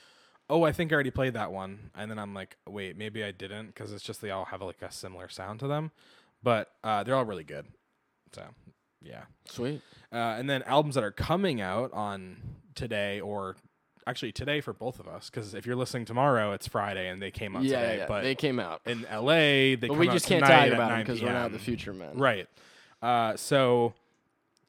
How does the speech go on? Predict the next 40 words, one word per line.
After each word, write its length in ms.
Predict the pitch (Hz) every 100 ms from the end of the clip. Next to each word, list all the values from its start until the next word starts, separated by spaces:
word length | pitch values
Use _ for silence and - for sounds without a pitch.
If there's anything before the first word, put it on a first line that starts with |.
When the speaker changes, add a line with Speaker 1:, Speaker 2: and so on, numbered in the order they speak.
| -
Speaker 1:
hopefully 460 | - 170 - 170 165
a 60 |
Kanye 300 | 156 151 147
West 220 | 135 139 143
album 160 | 139
should 120 | 143
be 60 | 143
coming 220 | 147 143
out 120 | 143 143
tonight, 360 | 147 151 165 135 _ - _ _ -
uh, 360 | 107 104 101 101
with, 440 | 113 110 104 - -
uh, 260 | 104 101 80
some 220 | - 127
singles 440 | - 127 120 120 107
that 120 | 113
were 100 | 113
supposed 200 | - 117
to 40 | -
come 140 | 120
out 140 | 110
in 120 | 101 95
the 200 | 90 87
Yandhi 540 | 92 120 139 156 156
album, 380 | 151 156 160 143
which 140 | 113
was, 140 | 101 101
like, 260 | 90 - _ _ _ -
Speaker 2:
I've 60 | 117
been 100 | 101
dying 280 | 104 104 98
Speaker 1:
uh, 40 |
Speaker 2:
to 60 | 87
hear 160 | 101
that 160 | 80 85
one. 80 | 69
Speaker 1:
peak 320 | 151 - - -
Kanye, 580 | 135 123 127 123 120
like, 380 | 107 95 - - - _ _ _ _ _ _ _ -
uh, 360 | 82 55 69